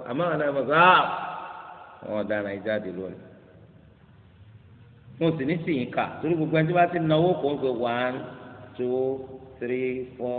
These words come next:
five, six. Wọ́n pè gbogbo family, "Ọ̀yá o, state of emergency." Kálù-, <laughs> kálukú ọmọ gba ọ̀nà bíbá o, àwọn kíní burúkú ń tó mẹ́fà o. Aláǹgbá gan mọ̀ yín ní kíní burúkú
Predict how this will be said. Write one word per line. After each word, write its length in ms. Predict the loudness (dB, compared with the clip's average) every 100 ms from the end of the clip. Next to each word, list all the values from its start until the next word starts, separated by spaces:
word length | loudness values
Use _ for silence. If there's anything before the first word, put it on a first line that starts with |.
| -4
five, 260 | -2 0 0
six. 180 | -4 -4
Wọ́n 200 | -2 -2
pè 120 | 0
gbogbo 260 | 0 0 0
family, 380 | 2 2 4 2
"Ọ̀yá 260 | 4 6 6
o, 140 | 6 2 -4 0
state 220 | 2 4
of 120 | 2
emergency." 580 | 4 4 4 2 0 -8 -10 -14 2
Kálù-, 300 | 4 4 2 -4 -6 -8 -12 -12
<laughs> 260 | -16 -16 -18 -18 2
kálukú 380 | 8 8 8 8
ọmọ 240 | 6 6 4
gba 180 | 6 6
ọ̀nà 200 | 8 6
bíbá 260 | 6 8 8
o, 140 | 8 4 -2
àwọn 220 | 0 2 4
kíní 160 | 0
burúkú 300 | 2 0 0
ń 100 | 0
tó 80 | 2
mẹ́fà 300 | 2 4 6
o. 120 | 6 4 -2 -8 -10 -12 -14 -16 -18 -20 -20 -20 -20 -20 _ _ _ _
Aláǹgbá 360 | -6 -4 -4 -6
gan 240 | -6 -6 -6
mọ̀ 140 | -6
yín 180 | -8 -8
ní 80 | -10
kíní 240 | -8 -10
burúkú 420 | -8 -10 -10 -12